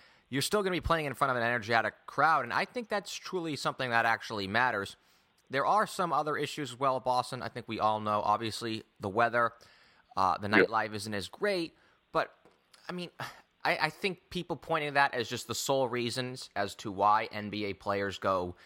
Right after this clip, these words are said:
Speaker 1: to Destination X and Destination Y, I think is very unfair to N B A players. And, I mean, I don't wanna get into a discussion with that because it's, it would be pretty controversial in its own right if, you know, like I said, I mean, you know, I, I didn't know that N B A players were the only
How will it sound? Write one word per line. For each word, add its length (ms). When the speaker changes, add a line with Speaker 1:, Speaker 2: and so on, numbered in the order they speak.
Speaker 1:
to 80
Destination 580
X 260
and 80
Destination 520
Y, 340
I 80
think 200
is 100
very 480
unfair 640
to 380
N 160
B 160
A 60
players. 360
And, 200
I 80
mean, 100
I 80
don't 100
wanna 180
get 140
into 220
a 40
discussion 420
with 60
that 180
because 260
it's, 260
it 240
would 120
be 100
pretty 240
controversial 720
in 140
its 120
own 200
right 320
if, 400
you 80
know, 100
like 180
I 100
said, 380
I 40
mean, 200
you 80
know, 160
I, 160
I 40
didn't 200
know 120
that 120
N 80
B 160
A 40
players 380
were 80
the 140
only 340